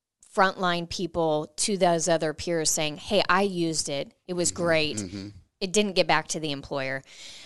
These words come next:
Speaker 1: Um, but that confidentiality pa-, piece, I think, it, I would argue, is probably the number one reason why somebody doesn't access their E A P.
Speaker 2: Yeah, people are reluctant because they're afraid of that.
Speaker 1: Right.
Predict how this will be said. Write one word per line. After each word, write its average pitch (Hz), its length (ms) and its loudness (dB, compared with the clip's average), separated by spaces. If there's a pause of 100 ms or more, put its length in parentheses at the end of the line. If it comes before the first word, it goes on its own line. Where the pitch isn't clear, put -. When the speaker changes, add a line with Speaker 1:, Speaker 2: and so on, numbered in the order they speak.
(100)
Speaker 1:
Um, 185 160 6
but 208 80 4
that 214 160 6
confidentiality 208 840 4
pa-, 160 200 0 (240)
piece, 170 360 0
I 185 220 8
think, 170 420 -4
it, - 240 -6 (280)
I 247 200 10
would 240 200 8
argue, 170 640 4
is 170 120 0
probably 170 360 2
the 147 120 -4
number 151 300 -4
one 147 420 -4 (220)
reason 196 380 4
why 180 260 6
somebody 185 340 2
doesn't 185 280 2
access 175 420 0
their - 160 0
E 175 240 0
A 175 60 -2
P. 180 80 -2
Speaker 2:
Yeah, 185 240 0
people 107 240 -6
are 95 80 -6
reluctant 95 440 -8
because 98 220 -12
they're 101 160 -8
afraid 95 260 -12
of 92 100 -12
that. 98 180 -12 (100)
Speaker 1:
Right. 190 400 6